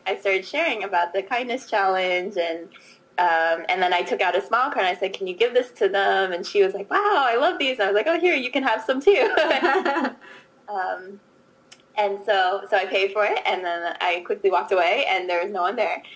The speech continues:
Speaker 1: Um, and I went and sat down at my gate, and I just felt there was just something,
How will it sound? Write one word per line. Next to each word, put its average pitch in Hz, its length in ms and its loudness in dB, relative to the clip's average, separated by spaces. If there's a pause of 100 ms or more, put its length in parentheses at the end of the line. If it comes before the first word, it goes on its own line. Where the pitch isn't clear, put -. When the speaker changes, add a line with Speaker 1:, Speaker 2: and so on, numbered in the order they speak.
(200)
Speaker 1:
Um, 180 220 2
and 190 120 2
I 196 60 2
went 247 180 0
and 240 140 -4
sat 185 160 0
down 196 160 0
at - 80 -6
my 247 140 -4
gate, 247 560 2
and 214 340 0
I 277 160 -2
just 311 320 -6
felt 277 440 0
there 254 180 4
was 277 120 -6
just 294 200 -6
something, 254 580 -4